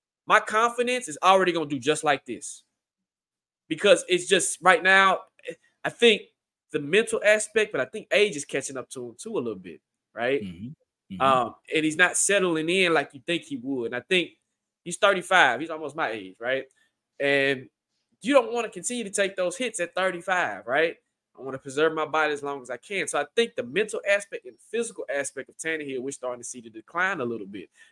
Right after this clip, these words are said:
Speaker 1: Now, I know there is some optimistic, optimist-, optimism about him bouncing back this game.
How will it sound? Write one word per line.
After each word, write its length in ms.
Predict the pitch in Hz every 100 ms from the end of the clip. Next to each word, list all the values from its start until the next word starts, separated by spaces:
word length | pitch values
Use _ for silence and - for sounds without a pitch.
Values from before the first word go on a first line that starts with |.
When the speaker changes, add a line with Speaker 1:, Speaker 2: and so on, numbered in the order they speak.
| -
Speaker 1:
Now, 160 | 151
I 20 | 165
know 160 | 175
there 160 | 180 180
is 120 | 190
some 120 | 165
optimistic, 720 | 165 170 151 180 185 143 - _
optimist-, 520 | - 165 143 165 165 -
optimism 640 | 170 185 160 160 147 135 135
about 400 | 135 131 135 120 - _ _ _ _ _ _
him 220 | 185 156
bouncing 400 | 123 156 143 135
back 240 | 127 120 -
this 140 | 110
game. 380 | 156 175 113